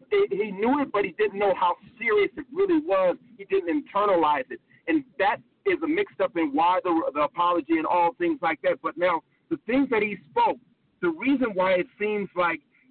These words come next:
it's a mixture of history and religion and genetics and all this other stuff is because of how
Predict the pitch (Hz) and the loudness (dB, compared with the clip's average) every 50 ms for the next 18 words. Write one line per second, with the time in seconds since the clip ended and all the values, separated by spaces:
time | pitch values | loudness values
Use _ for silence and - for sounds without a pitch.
0 | _ - 175 175 - 175 - 156 170 208 202 - - - 190 185 175 175 - 160 | _ -2 -2 -2 -2 -2 -4 -2 -2 -2 -4 -4 -4 -2 0 2 2 2 2 2
1 | 156 151 147 131 127 - - 214 220 196 - - - 190 190 185 185 185 180 170 | 2 2 2 0 -4 -6 -4 -2 -2 -2 -4 -6 -6 -4 -2 -2 -2 0 0 0
2 | 160 143 131 120 - - _ _ _ 139 143 139 285 330 403 403 - - 190 190 | 0 0 0 -4 -8 -14 _ _ _ -2 2 2 4 4 4 2 0 0 -2 -2
3 | 190 180 170 151 135 - - - _ _ _ _ - - 170 156 156 180 190 190 | 0 0 -2 -4 -6 -8 -14 -20 _ _ _ _ -8 -6 -6 -2 0 0 2 2
4 | 196 196 156 143 160 165 147 131 131 - - 170 185 214 226 214 214 196 156 139 | 2 2 0 -2 -4 -4 -4 -4 -4 -4 -2 0 2 2 2 2 0 0 0 -2
5 | 151 202 233 220 208 185 185 - 143 131 120 - - - - - - 185 190 - | -2 -2 0 0 -2 -2 -2 -2 -2 -2 -2 -2 -4 -8 -10 -10 -10 -12 -12 -6
6 | - 196 196 196 190 175 170 - - 196 196 202 208 202 190 196 | -2 -2 0 0 0 -2 -4 -2 -2 0 0 2 2 2 2 0